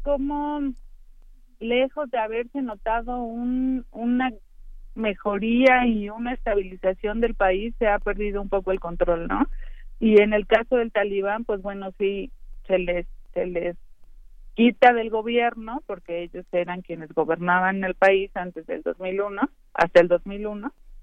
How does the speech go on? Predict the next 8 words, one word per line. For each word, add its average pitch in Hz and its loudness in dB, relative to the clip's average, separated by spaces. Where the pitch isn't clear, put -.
y 254 6
ahora, 277 0
pues, 226 -4
pareciera 220 -2
que 262 -6
van 233 -6
tomando 226 -8
más 214 -6